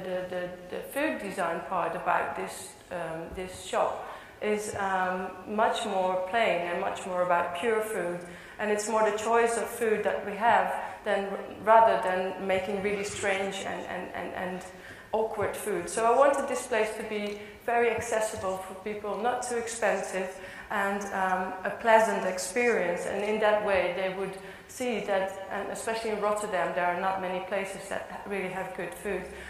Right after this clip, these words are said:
So it would really be a place that it would be different in that way. So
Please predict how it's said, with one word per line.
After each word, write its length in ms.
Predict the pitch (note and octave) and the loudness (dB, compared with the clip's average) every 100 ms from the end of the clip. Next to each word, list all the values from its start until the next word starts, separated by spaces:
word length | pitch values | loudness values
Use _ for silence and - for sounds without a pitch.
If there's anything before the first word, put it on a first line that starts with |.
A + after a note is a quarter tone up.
| - | -14
So 260 | - A3 G#3 | -4 2 4
it 160 | G3+ | 4
would 160 | A3 A3 | 0 0
really 260 | B3+ C4 B3 | 2 2 2
be 140 | A3 | 0
a 100 | G#3 | -2
place 360 | G#3+ F#3+ F#3+ - | 0 0 0 -4
that 160 | F#3 F3+ | -2 -2
it 200 | F#3 G#3+ | -4 -6
would 160 | G#3+ | -6
be 100 | G#3 | -6
different 480 | F#3 A3 A3 G3 F3+ | -4 -2 -2 -4 -4
in 100 | F3 | -4
that 200 | F3 F3+ | -2 -2
way. 240 | F3+ E3+ F3 | -2 -4 -4
So 280 | - G3 | -4 -4